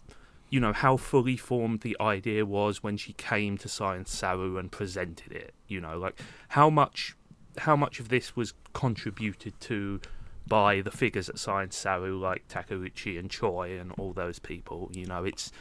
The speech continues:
it's one of those frustrating things where we want more insight than we actually have, but I think that, you know, choosing to tell this story as a, as a tragedy is a very, very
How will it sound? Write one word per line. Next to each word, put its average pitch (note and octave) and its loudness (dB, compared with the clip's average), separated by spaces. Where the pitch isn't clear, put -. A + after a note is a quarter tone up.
it's C#3+ 2
one D#3+ 10
of D#3 4
those C3 6
frustrating B2+ 6
things A#2 4
where A2+ 6
we G#2+ 2
want G#2+ 4
more G#2+ 4
insight G2 0
than G2 0
we F#2 0
actually F#2 -2
have, E2 -2
but G#2 6
I B2+ 10
think D3+ 6
that, C#3 6
you A#2+ 4
know, F2+ 2
choosing F#3+ 6
to - -14
tell D3 6
this B2+ 0
story B2 4
as A2 10
a, G2+ 2
as G2+ 6
a G2 -2
tragedy F2+ 0
is G2+ -2
a G2 -2
very, G2 4
very F#2+ 0